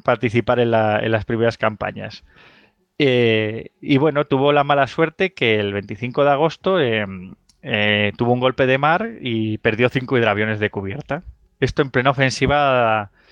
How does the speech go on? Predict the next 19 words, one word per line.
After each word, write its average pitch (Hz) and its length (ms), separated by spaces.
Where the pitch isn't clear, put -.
del 117 200
área 131 220
de 113 100
Lau, 107 280
o 107 60
sea, 101 180
de 98 60
la 95 120
que - 60
estamos 110 380
hablando 110 480
de, 98 540
de 107 140
cuando 107 220
Acelcrin 110 480
atacó 107 640
desde 104 360
Sauen 113 460
a, 101 300